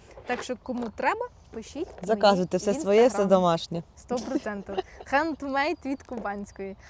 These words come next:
Speaker 1: Ну, я реально влажую в них душу. Я сидю, і для мене це як медитація. Ніколи, до речі, як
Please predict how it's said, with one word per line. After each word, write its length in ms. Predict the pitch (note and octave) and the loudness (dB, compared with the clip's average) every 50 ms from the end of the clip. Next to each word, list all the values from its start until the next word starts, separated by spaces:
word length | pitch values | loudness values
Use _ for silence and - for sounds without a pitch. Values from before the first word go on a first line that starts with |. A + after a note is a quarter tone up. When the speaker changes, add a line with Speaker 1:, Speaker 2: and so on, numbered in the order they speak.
| - - - | -18 -12 -6
Speaker 1:
Ну, 80 | A#3 | 0
я 160 | C4 D4+ D4+ | 2 2 4
реально 360 | C#4+ C4+ C#4 D4 D4+ D4+ C4+ A#3+ | 4 4 4 2 2 0 -4 0
влажую 500 | A#3+ B3 B3+ A3 - B3 B3 A#3 G#3+ G3+ | 2 4 4 4 2 -2 -4 -4 -6 -6
в 40 | |
них 220 | G#3 A3 A#3 F#3+ G3+ | -6 -6 -6 -8 -8
душу. 440 | F3 G3 F#3 F3 - - F#3 F#3+ G3 - - - - - - | -8 -8 -8 -8 -10 -10 -12 -14 -14 -14 -16 -18 -20 -16 -8
Я 200 | - A3+ A#3+ A#3 | -2 0 0 0
сидю, 400 | A#3 - B3 A#3+ G#3 C4+ F4+ A#4+ G#4+ | 0 0 -4 -4 -2 0 2 2 2
і 40 | C#4+ | 0
для 160 | B3+ B3+ B3 | 0 -4 -6
мене 220 | B3+ B3+ B3 B3+ | -4 -6 -6 -6
це 120 | - - A#3 | -6 -6 -6
як 160 | A3+ - - | -6 -6 -8
медитація. 600 | A#3 A#3 A3 A#3+ - G#3+ G#3 G3+ - - G3+ G#3 | -8 -8 -8 -8 -8 -8 -10 -10 -10 -12 -10 -8
Ніколи, 460 | G#3+ A#3 B3 - D4+ D#4+ E4 D4+ C#4+ | -8 -8 -6 -4 -4 -4 -2 -2 -4
до 140 | A#3 A#3 B3 | -6 -6 -6
речі, 340 | C4 C4 C4+ - - A#3 - - - - - - - - | -6 -6 -6 -8 -12 -16 -16 -18 -20 -20 -20 -20 -14 -10
як 240 | A3 A#3 B3 B3 | -6 -6 -6 -6